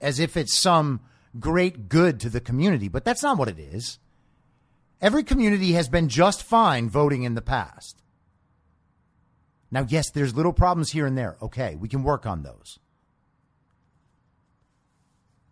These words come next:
But we've executed elections in this country with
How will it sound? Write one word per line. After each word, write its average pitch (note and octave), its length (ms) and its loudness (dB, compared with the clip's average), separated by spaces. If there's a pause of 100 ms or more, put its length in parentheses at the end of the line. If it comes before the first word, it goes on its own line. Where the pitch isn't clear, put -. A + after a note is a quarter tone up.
(240)
But G#3 100 0
we've B3 220 2
executed F#3+ 520 0
elections D3+ 440 2
in C#3 80 -2
this C#3 140 -4
country C#3 400 -2
with B2 440 -4